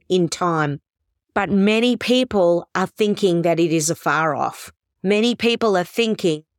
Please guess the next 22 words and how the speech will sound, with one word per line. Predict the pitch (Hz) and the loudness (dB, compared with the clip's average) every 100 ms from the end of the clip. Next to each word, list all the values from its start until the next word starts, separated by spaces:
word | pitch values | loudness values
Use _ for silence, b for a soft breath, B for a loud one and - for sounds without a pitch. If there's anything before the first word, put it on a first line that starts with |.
| _ | _
it | 202 - 185 | -10 0 2
is | 180 | 2
something | - 220 214 226 196 | 0 -2 -2 -2 0
that | 170 | 0
may | 170 196 214 | 0 0 0
not | 208 185 | 0 0
even | 175 180 | 0 -2
happen | 185 196 - 180 | -2 -4 -2 0
in | 170 | 0
their | 165 151 | 0 0
lifetime. | 160 170 185 - 156 | 0 -2 -2 -4 -2
And | 165 175 | 0 0
I | 180 | 0
sense | - - 262 262 | 0 0 0 0
this | - 220 - | -2 -2 0
urgency | 196 196 214 269 254 254 247 | 0 0 0 -2 -4 -4 -2
from | 220 202 | -4 -2
the | 190 | 0
Lord | 175 170 160 151 - _ _ _ | 2 2 2 -2 -6 _ _ _
to | - - 196 190 - _ 170 | -4 0 2 2 -2 _ -4
become | 208 - - 220 226 240 - | -4 -4 -2 0 0 -2 -2
equipped. | 180 - - - 175 - - | -8 -10 -6 0 0 -2 -10